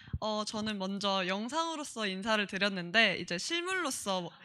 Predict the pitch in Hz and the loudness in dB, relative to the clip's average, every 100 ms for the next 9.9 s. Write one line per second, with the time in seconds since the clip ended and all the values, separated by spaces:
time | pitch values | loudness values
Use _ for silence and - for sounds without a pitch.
0 | - 220 226 269 233 220 214 208 196 196 | -10 -4 10 10 10 6 6 6 4 6
1 | 254 285 - 208 165 165 175 170 190 - | 6 4 0 -8 -4 0 2 0 -4 -14
2 | - - - - - - _ - - - | -20 -20 -20 -20 -20 -20 _ -20 -20 -20
3 | - _ _ _ _ - 233 233 208 196 | -20 _ _ _ _ -4 0 2 2 4
4 | 240 233 220 196 - _ _ - 233 226 | 8 8 8 2 -6 _ _ -6 0 4
5 | 233 240 220 180 - 233 320 381 392 370 | 6 6 2 0 -4 0 2 2 2 -2
6 | - 262 262 226 190 208 220 185 214 214 | 0 0 2 6 6 6 2 4 4 2
7 | 220 220 190 180 233 208 165 220 240 247 | 0 0 0 4 8 8 6 0 2 4
8 | 240 202 - - - 403 370 370 349 285 | 4 2 -2 -12 -8 -2 4 4 4 0
9 | - 208 262 185 - 190 214 208 170 | 0 0 0 0 -2 0 2 2 -4